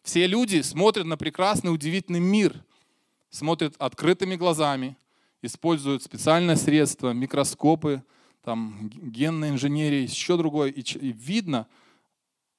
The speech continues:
видно, насколько сложен и удивителен этот мир, который сотворил Господь Бог. Это общее откровение, которое он говорит. Познали то, что есть Бог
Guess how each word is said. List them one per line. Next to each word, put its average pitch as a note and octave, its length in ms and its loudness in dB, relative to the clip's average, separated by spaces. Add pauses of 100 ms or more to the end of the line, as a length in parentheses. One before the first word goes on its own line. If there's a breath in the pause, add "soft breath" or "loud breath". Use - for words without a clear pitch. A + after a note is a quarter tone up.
(160)
видно, D#3+ 460 0
насколько D3+ 580 4
сложен E3 460 2
и C3+ 120 -4
удивителен C#3 600 -2
этот B2 220 -8
мир, F3+ 220 0
который C#3+ 460 -4 (240 soft breath)
сотворил C3 460 -4
Господь B2 380 -4
Бог. G#2+ 260 -6
Это B2+ 160 -4
общее C#3 320 -2
откровение, D3+ 400 -4
которое A2+ 260 -10
он A2 140 -4
говорит. A2 300 -4 (460 soft breath)
Познали E3 640 4
то, C#3+ 180 -2
что - 160 -4
есть C#3+ 220 2
Бог A#2+ 340 0